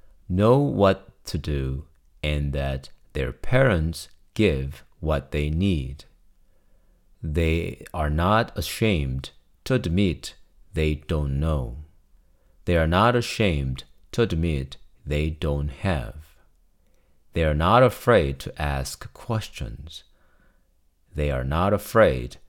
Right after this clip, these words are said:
to ask for what they need. I don't think spiritual maturity means spiritual independence from the Lord. Spiritual adulthood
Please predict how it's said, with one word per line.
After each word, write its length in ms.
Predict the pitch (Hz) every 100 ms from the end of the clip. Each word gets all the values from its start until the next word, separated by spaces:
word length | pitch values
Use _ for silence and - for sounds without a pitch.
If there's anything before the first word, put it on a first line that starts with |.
| _ -
to 240 | - -
ask 480 | 92 87 87 - - - _ -
for 220 | - 143
what 260 | 123 73 -
they 220 | 71 69
need. 580 | 73 87 80 62 - - - _ _ _ _ _ _ _ _ _ _ _ _ _ - - _ _ _
I 120 | - 87
don't 340 | 110 120 139
think 540 | - 104 92 95 - -
spiritual 680 | - - 90 117 - 135 135
maturity 960 | 104 - - 120 98 76 - 67 73 -
means 580 | 78 76 71 69 - - - -
spiritual 840 | - - 82 95 107 - 69 71 -
independence 1000 | 104 95 - - 104 101 69 64 67 - -
from 360 | - 67 64
the 100 | 64
Lord. 640 | 67 80 76 64 67 78 - _ _ _ _ _ _ _ _ _
Spiritual 960 | - - 82 80 107 - - 110 113 -
adulthood 1000 | 95 104 117 117 - - 110 78 65